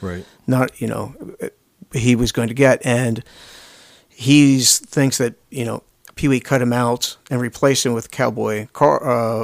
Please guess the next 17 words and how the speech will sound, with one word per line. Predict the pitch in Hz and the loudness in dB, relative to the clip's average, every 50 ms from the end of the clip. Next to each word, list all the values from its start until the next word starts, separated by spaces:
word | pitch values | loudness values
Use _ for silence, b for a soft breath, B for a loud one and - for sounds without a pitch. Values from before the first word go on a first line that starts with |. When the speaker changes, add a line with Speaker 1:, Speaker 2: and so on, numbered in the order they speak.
| 117 _ - | -8 _ -6
Speaker 2:
uh, | 117 110 113 117 117 113 | -4 -4 -2 -4 -4 -6
Speaker 1:
Curtis, | 113 123 113 | -2 0 4
Speaker 2:
Curtis | 123 147 143 123 123 120 117 - - | 6 6 6 6 4 2 0 -2 -4
Speaker 1:
yeah. | - | -4
Speaker 2:
because, | - 135 - 143 131 127 123 120 113 - - | -4 -2 0 2 2 2 2 0 -2 -2 -4
you | 120 | -4
know, | 113 | -4
he | 104 113 127 127 127 123 | -2 0 0 2 2 0
was, | 110 113 117 120 117 113 | 0 0 0 0 -2 -2
wanted | 143 127 117 117 107 | -4 -4 -2 -2 -4
to | 113 | -6
cut | 107 - 127 110 - | -6 -4 -4 -4 -4
ties | - - 143 143 143 127 - | 0 2 4 4 4 4 2
with | 110 107 107 | -4 -8 -10
him. | - - 90 92 110 - - | -12 -16 -16 -18 -18 -8 -2
And, | 147 135 135 127 | 2 2 2 4
uh, | - 156 | 4 2